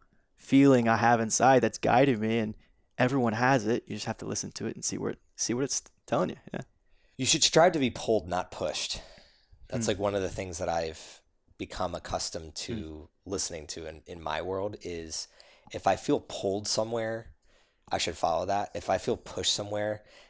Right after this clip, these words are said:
Speaker 2: I mean, me personally, I always push back <laughs> since I was a little kid.
Speaker 1: Have you ever
Speaker 2: It was
Speaker 1: tried to
Speaker 2: just like
Speaker 1: push, push a rope versus pull a rope?
Speaker 2: <laughs>
Speaker 1: Right.
Speaker 2: Exactly. And so how many people are pushing ropes out
Speaker 1: Yeah,
Speaker 2: there?
Speaker 1: yeah.
Speaker 2: Like, it's not working.
Speaker 1: Right.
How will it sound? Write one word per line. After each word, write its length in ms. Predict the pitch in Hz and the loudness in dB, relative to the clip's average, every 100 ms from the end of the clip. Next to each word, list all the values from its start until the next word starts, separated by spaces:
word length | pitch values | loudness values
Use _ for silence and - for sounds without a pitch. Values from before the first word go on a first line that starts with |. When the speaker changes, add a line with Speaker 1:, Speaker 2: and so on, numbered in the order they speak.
| _ | _
Speaker 2:
I 40 | - | -8
mean, 200 | 92 82 - | -8 -8 -12
me 240 | 101 101 | -6 -6
personally, 600 | 98 104 92 107 107 110 - | -2 -2 0 -2 -4 -4 -2
I 120 | 92 | 0
always 220 | 95 90 | 2 -2
push 240 | - 80 - | -4 -6 -2
back 440 | 73 87 - - _ | 0 -2 -4 -16 _
<laughs> 300 | - - - | -2 -2 -2
since 260 | - 120 - | -4 -2 -2
I 60 | |
was 120 | 95 90 | -2 -4
a 40 | |
little 180 | 92 92 | -6 -6
kid. 140 | - | 4
Speaker 1:
Have 40 | 131 | 8
you 40 | |
ever 100 | 135 | 8
Speaker 2:
It 40 | 123 | 8
was 60 | |
Speaker 1:
tried 140 | 127 123 | 8 8
to 60 | |
Speaker 2:
just 100 | 120 | 8
like 180 | 95 90 | 4 0
Speaker 1:
push, 360 | - 135 - - - | 4 4 4 0 0
push 220 | 135 - | 0 2
a 40 | 123 | 6
rope 280 | 131 131 | 6 6
versus 220 | - 120 - | 4 -2 -2
pull 200 | - 127 | -2 2
a 60 | |
rope? 260 | 131 139 - - | 4 4 2 0
Speaker 2:
<laughs> 60 | |
Speaker 1:
Right. 260 | 156 135 127 - - | 2 4 2 0 -4
Speaker 2:
Exactly. 600 | - 107 95 95 71 57 - - - - - | 0 2 2 0 -8 -8 -10 -10 -18 -2 0
And 160 | 123 | 4
so 160 | 156 170 | 8 8
how 160 | 147 185 | 8 8
many 120 | 185 | 8
people 200 | 180 180 | 8 10
are 80 | 165 | 8
pushing 340 | - 175 135 | 6 6 6
ropes 280 | 127 143 - | 6 6 6
out 140 | - | 6
Speaker 1:
Yeah, 40 | 117 | 6
Speaker 2:
there? 240 | 76 60 - | 2 -4 -4
Speaker 1:
yeah. 220 | 120 117 104 | -2 0 4
Speaker 2:
Like, 260 | 107 - - - - _ _ _ _ | 2 2 -12 -18 -20 _ _ _ _
it's 160 | - - | -16 -2
not 220 | 113 101 | 2 4
working. 380 | 95 92 - - | 4 0 -2 -8
Speaker 1:
Right. 280 | 131 123 117 | 2 2 2